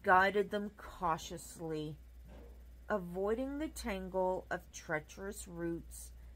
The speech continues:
and weeds that grew in abundance along the swamp's edge.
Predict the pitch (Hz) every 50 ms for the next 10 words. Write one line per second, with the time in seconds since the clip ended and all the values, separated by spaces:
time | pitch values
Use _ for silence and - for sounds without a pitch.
0 | - - - 208 196 190 175 165 165 165 160 160 156 156 156 160 - - - -
1 | 180 175 175 - - 170 165 175 175 180 185 190 185 185 185 180 175 - - -
2 | - - 202 214 214 202 185 175 165 151 139 120 - - - - - 180 165 156
3 | 147 147 156 156 156 156 156 - - - - 151 135 135 135 127 - - - -
4 | - 135 135 123 131 131 - - - - - -